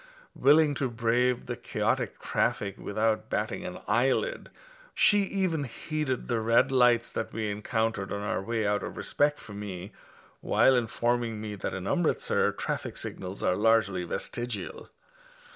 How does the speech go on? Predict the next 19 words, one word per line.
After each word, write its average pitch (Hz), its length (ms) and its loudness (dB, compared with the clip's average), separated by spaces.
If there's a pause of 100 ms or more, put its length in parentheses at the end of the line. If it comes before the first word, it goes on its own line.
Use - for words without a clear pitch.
(260)
But 147 100 10
all 190 200 12
joking 156 380 4
aside, 107 720 2 (380)
these 190 240 2
are 165 120 8
just 131 260 0
a 117 60 -4
couple 139 300 -2
of 107 100 -6
examples 107 840 -4
of - 160 -8
the 113 100 -6
many 185 540 -2
acts - 380 -2
of - 200 -6
kindness 120 520 -2
and 95 120 -4
hospitality 110 1040 -4